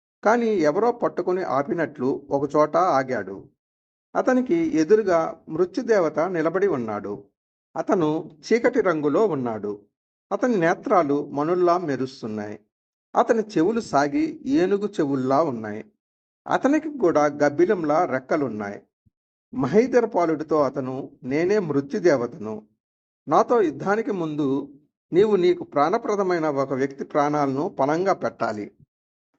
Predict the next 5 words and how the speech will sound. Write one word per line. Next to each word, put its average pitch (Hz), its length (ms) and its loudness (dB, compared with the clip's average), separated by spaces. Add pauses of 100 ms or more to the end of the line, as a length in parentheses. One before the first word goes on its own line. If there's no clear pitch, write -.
(460)
నీవు 202 280 6
నన్ను 180 260 0
గెలవగలిగితే 139 1120 -2
నీవు 160 280 0
శాశ్వతంగా 151 1040 0